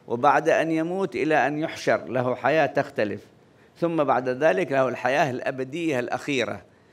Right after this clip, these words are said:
التي هي في الجنة لأهل الجنة وفي النار والعياذ بالله لأهل النار. فإذا لم يؤمن الإنسان بهذه الأطوار في الحياة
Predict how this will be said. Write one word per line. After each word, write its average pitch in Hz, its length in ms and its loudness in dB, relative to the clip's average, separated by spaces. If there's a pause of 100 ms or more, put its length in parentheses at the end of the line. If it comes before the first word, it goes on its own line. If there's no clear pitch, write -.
(220)
التي 127 440 0
هي 123 60 0
في 120 100 -6
الجنة 131 420 -4
لأهل 120 300 -4
الجنة 135 580 -6
وفي 139 240 -6
النار 127 360 -2
والعياذ 120 460 -6
بالله 117 300 -6
لأهل 117 320 -4
النار. 92 320 -10 (440)
فإذا 139 300 0
لم 156 200 0
يؤمن 185 340 -2
الإنسان 139 680 -4 (380)
بهذه 160 420 2
الأطوار 151 580 4
في 135 100 -2
الحياة 143 500 2